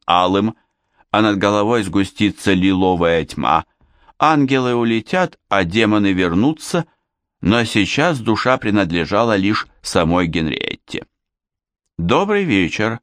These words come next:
ваша светлость. Гуляете?" прозвучало за ее спиной. Очарование покоя разрушилось,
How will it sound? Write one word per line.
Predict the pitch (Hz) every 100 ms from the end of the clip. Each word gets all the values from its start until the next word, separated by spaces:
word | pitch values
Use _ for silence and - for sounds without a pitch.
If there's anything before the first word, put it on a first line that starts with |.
| _ _ _ -
ваша | 92 90 98
светлость. | - 80 78 82 87 - - - _ _ _ _ _ -
Гуляете?" | 87 92 85 85 87 104 - 139 - _ _ _ _ _ _
прозвучало | - 101 107 101 107 104 101
за | 98
ее | 95 92 92
спиной. | - 92 87 90 85 87 _ _ _ _ _ _ -
Очарование | 78 92 82 80 90 87 82 76
покоя | 85 73 90 85 80
разрушилось, | 76 73 80 135 - 151 151 -